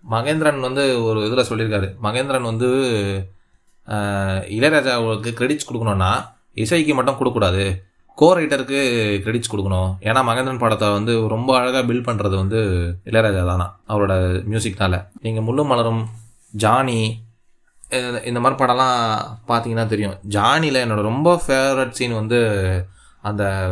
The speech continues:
ஸ்ரீதேவி வந்து ரஜினி கிட்ட வந்து, "நான் உங்களை கல்யாணம் பண்ணிக்கணும்னு ஆசைப்படுறேன்" அப்படின்னு சொன்ன உடனே ரஜினி வந்து ஃபர்ஸ்ட் மறுப்பு தெரிவிச்சுட்டு, அப்புறம் ஒ-, ஒரு,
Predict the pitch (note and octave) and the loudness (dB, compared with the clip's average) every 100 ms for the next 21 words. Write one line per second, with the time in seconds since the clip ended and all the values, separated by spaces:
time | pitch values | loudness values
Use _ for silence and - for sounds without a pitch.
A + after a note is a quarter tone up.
0 | F2+ - - - - _ _ - - D#3+ | -4 -8 -20 -20 -20 _ _ -12 -2 2
1 | E3+ C#3+ B2 B2 C3 B2 C3 B2 A#2 A2 | 2 2 0 0 0 0 -2 -2 -2 0
2 | A#2 A2 G2+ F#2+ G2 G#2+ G#2+ G#2 G2+ C3 | 2 2 2 -2 -4 -2 -2 -2 0 0
3 | B2 A2+ A2 G#2+ G#2+ G2 F#2+ G2 G2 G2 | 0 -2 -2 -4 -2 -2 -2 -2 -4 -6
4 | G#2+ G2+ G2+ G2+ G#2 A2 G#2 B2 A2 A2 | -8 -6 -6 -4 -4 -2 -2 -2 -4 -4
5 | A2 - A#2 A#2+ B2 A2 G#2+ G2+ G#2+ G2+ | -6 -2 -2 -2 -2 -2 -2 -4 -4 -4
6 | A2+ - - _ A#2+ C#3+ B2+ A#2 A#2 A2 | -6 -12 -20 _ -2 0 2 0 -4 -8
7 | A2+ G#2 A#2+ A#2+ | -10 -6 -4 -4